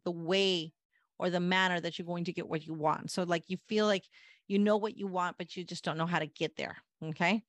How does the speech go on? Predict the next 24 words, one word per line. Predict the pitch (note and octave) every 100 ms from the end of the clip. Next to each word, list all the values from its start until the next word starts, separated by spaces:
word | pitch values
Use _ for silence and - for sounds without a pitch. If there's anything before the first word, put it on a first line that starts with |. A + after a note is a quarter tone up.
| _ - - _
So | - F#3+
that's | F3 -
that | G3+ F3
kind | - F#3+
of | E3+
feeling, | - F#3 F3+ F3+
and | E3+ -
feeling | F3+ F3
a |
little | E3+ F3
bit | E3 E3+
out | E3+ E3
of |
sorts | E3 - F3+ F#3 -
with | F3 E3
it. | G3 G3+
Not, | G3 F#3 F#3
like, | A3 -
terrible, | - F#3 E3 F3
but | F3+ F3+
just | F#3
sort | - F3+
of |
like, | F3+ E3